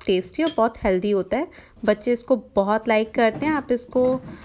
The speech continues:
maximum, I think, uh, थर्टी डेज तक आप इसको स्टोर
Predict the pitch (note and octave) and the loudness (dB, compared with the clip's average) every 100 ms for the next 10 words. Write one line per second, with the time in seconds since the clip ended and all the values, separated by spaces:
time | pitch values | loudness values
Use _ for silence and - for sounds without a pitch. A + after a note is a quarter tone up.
0 | - - - - A#3 A3+ - B3+ B3 A#3 | -20 -20 -20 -4 -2 -2 -4 -2 0 0
1 | G#3 A#3+ G#3+ - F#3 F#3 - - - _ | 0 -2 -2 0 0 0 -4 -8 -14 _
2 | - - - - - A#3 G3 B3 B3+ A#3 | -16 -16 -16 -16 2 4 4 0 0 0
3 | - A#3 A3+ A3+ A#3 - B3 B3 - G3 | 0 0 2 0 -2 0 -2 0 2 4
4 | G3+ | 4